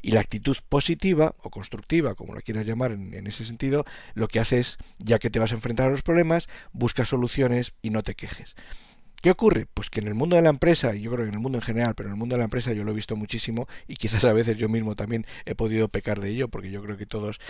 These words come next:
el que esté libre de pecado que tire la primera piedra, yo creo que todos, eh, nos hemos encontrado con gente, incluso ya digo, tú mismo, yo mismo,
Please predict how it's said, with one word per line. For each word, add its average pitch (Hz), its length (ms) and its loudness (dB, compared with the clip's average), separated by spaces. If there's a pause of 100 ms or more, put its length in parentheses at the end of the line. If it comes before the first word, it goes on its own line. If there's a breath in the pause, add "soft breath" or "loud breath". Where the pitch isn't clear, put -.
(180 loud breath)
el 104 280 -4
que - 80 -6
esté - 140 0
libre 113 220 2
de 107 60 0
pecado 110 320 2
que 110 100 -6
tire 110 160 0
la 127 80 0
primera 107 300 -4
piedra, 120 340 2 (260 loud breath)
yo 123 180 2
creo 127 160 4
que 120 100 0
todos, 131 400 4
eh, 117 260 2
nos 110 260 -2
hemos 123 200 2
encontrado 120 400 2
con 107 180 -4
gente, 143 480 2
incluso 104 320 -10
ya 101 140 -4
digo, 92 160 -8
tú - 160 -6
mismo, 107 320 -2
yo 104 120 -4
mismo, 113 340 -2